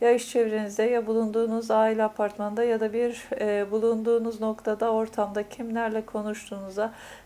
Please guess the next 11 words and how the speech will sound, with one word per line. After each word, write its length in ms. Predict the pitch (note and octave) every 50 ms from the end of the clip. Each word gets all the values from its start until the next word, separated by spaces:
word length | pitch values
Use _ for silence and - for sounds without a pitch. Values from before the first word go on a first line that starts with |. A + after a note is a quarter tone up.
| - -
kimlere 480 | C4 A#3+ A#3 A#3 A3+ A3+ A3+ A3+ G#3+
derdinizi 500 | A3 A3 A3 G#3+ G3+ G#3 G#3+ G#3 G#3 G#3+
anlattığına, 540 | G3+ G3+ G3+ G3 G3+ G3 - G#3 G3+ G#3+ A3
kimlerle 560 | A3 - A#3 G#3 G#3+ A3 A3 A3 A3 A3+ G#3+
neyi 180 | G#3+ G#3+ A3 A3+
paylaştığınıza 840 | A3+ - G#3+ G#3 G#3 G3+ G3 G3+ G3+ - - G3+ G3 G3 G#3 - A#3
lütfen 640 | A#3+ A3+ A#3 A#3 A#3 - - A3+ A3+ A3 A3 G#3+
bu 240 | G#3+ A3+ A3+ A3 -
sürelerde 760 | - - - A3+ G#3+ G#3 G#3 G#3 G#3 G3+ G3+ G3+ A3 A#3 G#3+
dikkat 380 | A3 G#3+ - - A3 A3 - G3+
edin. 260 | F#3+ F#3+ G#3+ B3+